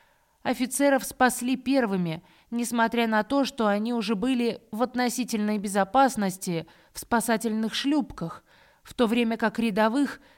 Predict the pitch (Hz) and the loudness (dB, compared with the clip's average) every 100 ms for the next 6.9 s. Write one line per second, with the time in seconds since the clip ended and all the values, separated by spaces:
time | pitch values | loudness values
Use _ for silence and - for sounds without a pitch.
0 | _ - 190 240 220 - 220 - 214 226 | _ -6 0 2 2 0 -4 -2 0 0
1 | 226 247 214 - - - 240 226 208 214 | 2 2 0 0 -6 0 2 2 0 2
2 | 220 254 196 170 151 156 _ _ _ _ | 2 2 0 -2 -6 -10 _ _ _ _
3 | - 269 285 285 262 254 247 233 233 226 | -2 2 4 4 2 2 2 2 0 0
4 | 247 - 220 214 208 285 247 180 - - | 0 -2 0 2 4 2 2 0 -4 -16
5 | _ 247 254 247 233 220 233 - 247 - | _ -4 0 2 2 2 2 0 -4 -4
6 | - 247 240 - 254 190 165 160 | 0 2 2 2 0 0 -4 -8